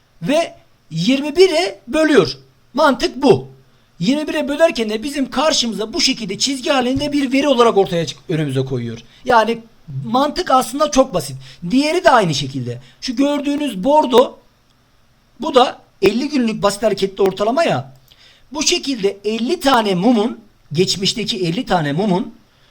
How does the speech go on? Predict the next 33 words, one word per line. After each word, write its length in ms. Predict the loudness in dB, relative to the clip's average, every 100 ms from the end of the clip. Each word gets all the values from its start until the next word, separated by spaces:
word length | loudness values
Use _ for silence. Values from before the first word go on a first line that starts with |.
| _ _ _ _ _ -8
e, 360 | -6 -4 -8 -12 -16 _ _ _ -12
günlük 720 | 0 2 4 4 2 0 -4
fiyat 340 | 2 4 4
kapanışı. 600 | 0 2 2 4 2 0 -2 -4
Bak, 220 | -4 -4
bu 60 |
mesela 280 | -6 -2 -2
kaçta 300 | 0 -2 -2
kapanmış? 460 | -4 -2 -2 -4 0
On 240 | 2 2
bin 280 | 0 -2 -2
dört 260 | 2 2 -2
yüz 60 |
otuz 120 | -8 -6
üçte 200 | -4 -2
kapanmış. 480 | 0 0 -2 -4 -8 -16 -6
Diğeri 280 | 0 2 2
kaçta 320 | 2 2 2
kapanmış? 580 | 0 2 0 0 -4 -4 -10 -2
On 260 | 2 4 4
bin 120 | 0
iki 180 | 0 -2
yüz 120 | 0
elli 180 | 2 4
altıda 300 | 4 4 2
kapanmış. 540 | 2 2 2 0 -8 -10 -20 _ _
Fiyatın 540 | -4 2 4 2 -4 -6
kapanışı. 680 | -6 -2 -2 2 2 2 0 -8
Bak, 240 | -4 -4 -2
bu 100 | 2
da 140 | 2
kaçta 340 | 2 -2 -2 -2
kapanmış? 600 | 0 2 2 -2 -4